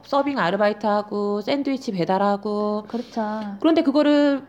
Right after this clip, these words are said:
Speaker 1: 외도 사실을 바로 알게 되었을 경우에는 본인의 또 회사를 차리게 되지 않습니까?
Speaker 2: 네, 그렇죠.
Speaker 1: 누가 봐도 그거를 그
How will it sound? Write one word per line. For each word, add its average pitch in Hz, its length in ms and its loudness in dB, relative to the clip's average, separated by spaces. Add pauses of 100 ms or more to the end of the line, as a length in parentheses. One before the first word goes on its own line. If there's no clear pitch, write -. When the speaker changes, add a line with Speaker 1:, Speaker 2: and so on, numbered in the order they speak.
(240)
Speaker 1:
외도 233 260 4
사실을 311 320 2
바로 220 200 2
알게 330 200 4
되었을 330 280 2
경우에는 208 380 0
본인의 294 380 4
또 190 80 -4
회사를 427 400 4
차리게 254 260 2
되지 208 200 -2
않습니까? 185 720 -4
Speaker 2:
네, 202 360 -10
그렇죠. 208 200 -4
Speaker 1:
누가 285 360 4
봐도 180 520 2
그거를 196 680 2
그 170 380 -4